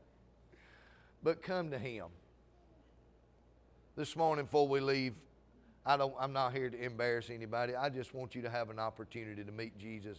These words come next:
as your Lord and Savior. Making a commitment to Him. Not, I'm not gonna ask you to come forward to,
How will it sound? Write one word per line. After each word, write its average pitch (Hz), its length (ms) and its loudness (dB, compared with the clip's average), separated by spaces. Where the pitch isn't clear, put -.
as 92 80 -14
your 110 160 -6
Lord 110 240 0
and 95 100 -16
Savior. 85 440 -8
Making 170 320 4
a 147 40 -6
commitment 147 580 -2
to 113 40 -8
Him. 110 240 -6
Not, 123 240 -2
I'm 127 160 -2
not 127 200 0
gonna 135 180 0
ask 139 220 0
you 127 80 -4
to 127 60 -4
come 139 300 -4
forward 147 480 0
to, 135 160 -2